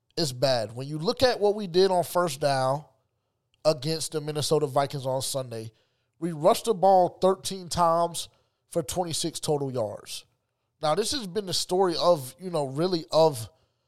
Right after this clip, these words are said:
our whole season up until this point, is that on first down,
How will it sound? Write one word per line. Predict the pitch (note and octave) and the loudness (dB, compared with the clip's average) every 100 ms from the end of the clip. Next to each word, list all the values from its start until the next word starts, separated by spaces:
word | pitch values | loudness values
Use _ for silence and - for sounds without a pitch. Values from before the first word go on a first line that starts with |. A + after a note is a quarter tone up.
| _ _ _ - | _ _ _ 2
our | D#3+ D3+ | 6 6
whole | B2 D#3 C#3+ | 4 2 0
season | - F#3 D3 D3+ | -4 -4 -6 -2
up | D3+ D3+ | -2 -2
until | C3 D#3+ | -4 -4
this | C#3 - | -6 -8
point, | - F#3+ - | -4 -4 -4
is | D#3+ C#3 | -6 -2
that | C#3+ C3+ | -2 0
on | C#3+ | -2
first | - F#3+ D3+ | 0 0 2
down, | C#3+ F#3 D3 D3 | 4 4 4 0